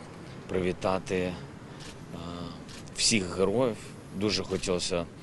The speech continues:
назвати їх імена. Мені здається, що іноді ми забуваємо, завдяки кому живемо на нашій вільній землі. Е, хочу також подякувати нашому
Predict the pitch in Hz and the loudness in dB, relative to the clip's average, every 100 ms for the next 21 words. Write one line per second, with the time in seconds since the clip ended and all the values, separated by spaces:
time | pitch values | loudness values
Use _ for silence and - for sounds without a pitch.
0 | - 95 92 90 90 78 85 82 - 87 | -8 0 2 6 4 2 -2 -2 -4 -2
1 | 90 104 113 92 92 104 92 92 - - | 0 0 0 0 2 4 4 4 4 4
2 | 98 101 92 92 87 - - 95 107 104 | 4 4 2 0 -4 -8 -6 0 4 4
3 | 92 92 101 104 101 92 90 95 - 90 | 4 6 6 6 4 2 2 0 0 -2
4 | 101 101 95 90 92 90 95 110 135 - | 2 2 2 2 2 4 4 4 2 -4
5 | - - 87 95 90 87 85 92 98 - | -14 -10 -2 2 2 2 0 2 4 4
6 | 92 92 92 85 73 80 71 69 67 - | 2 2 2 0 -2 -2 -4 -6 -6 -8
7 | - - - - - 87 85 85 85 - | -10 -12 -14 -14 -8 -4 0 0 -2 2
8 | 110 - 95 101 95 - 104 98 90 87 | 2 4 4 2 2 0 2 4 4 2
9 | 80 87 90 - 85 | 0 0 0 0 -2